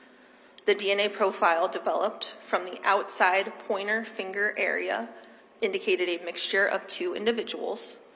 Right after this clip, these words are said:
The profile of the major contributor matched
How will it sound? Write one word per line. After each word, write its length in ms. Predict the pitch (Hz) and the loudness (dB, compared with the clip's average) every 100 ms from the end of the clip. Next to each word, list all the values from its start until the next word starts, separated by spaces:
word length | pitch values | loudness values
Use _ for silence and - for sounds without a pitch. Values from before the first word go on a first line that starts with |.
| - - - - | -20 -20 -20 -8
The 60 | 196 | -4
profile 420 | - 196 208 185 | 2 4 8 8
of 100 | 185 | 8
the 60 | 185 | 2
major 340 | 180 180 202 | -2 -2 -2
contributor 800 | 202 220 - 185 180 180 208 - - | -2 -4 -2 -2 -2 -2 -2 -6 -6
matched 560 | 196 170 - - - | -2 -2 -2 -10 -10